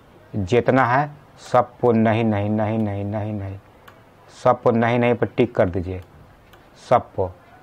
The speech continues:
सब पर नहीं, नहीं टिक कर दीजिए, सब पर नहीं, नहीं, ठीक है। तो यहाँ पर ग्यारह नंबर तक हो गया,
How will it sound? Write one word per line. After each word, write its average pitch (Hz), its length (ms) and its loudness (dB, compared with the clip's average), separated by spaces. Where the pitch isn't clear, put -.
सब 117 160 0
पर 123 80 2
नहीं, 113 240 2
नहीं 110 200 0
टिक - 200 0
कर 107 120 4
दीजिए, 92 360 -6
सब - 240 -2
पर 113 100 0
नहीं, 101 220 -2
नहीं, 92 220 -8
ठीक 104 180 -6
है। 98 160 -16
तो 113 80 -2
यहाँ 110 140 2
पर 123 220 -2
ग्यारह 113 320 4
नंबर 117 240 2
तक 107 180 -2
हो 113 160 2
गया, 123 320 0